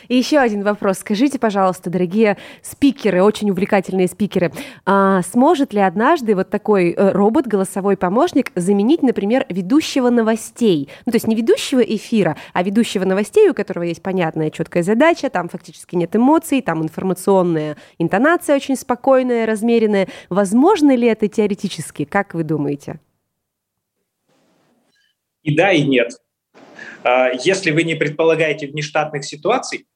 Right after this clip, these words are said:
Speaker 2: да. Если вы предполагаете внештатные ситуации, то они будут обработаны, ну, достаточно,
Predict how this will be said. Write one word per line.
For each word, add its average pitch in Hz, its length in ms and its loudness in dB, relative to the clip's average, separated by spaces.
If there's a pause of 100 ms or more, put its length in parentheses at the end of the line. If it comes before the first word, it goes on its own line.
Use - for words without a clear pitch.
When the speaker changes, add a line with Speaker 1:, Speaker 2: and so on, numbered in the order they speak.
(420)
Speaker 2:
да. 131 420 -4 (420)
Если 156 240 -2
вы 147 100 2
предполагаете 147 720 -2
внештатные 131 600 -4
ситуации, 170 840 -2 (760)
то 147 400 2
они 147 220 -2 (340)
будут 135 140 -2
обработаны, 139 720 -2 (480)
ну, 160 420 -2 (1500)
достаточно, 160 800 -2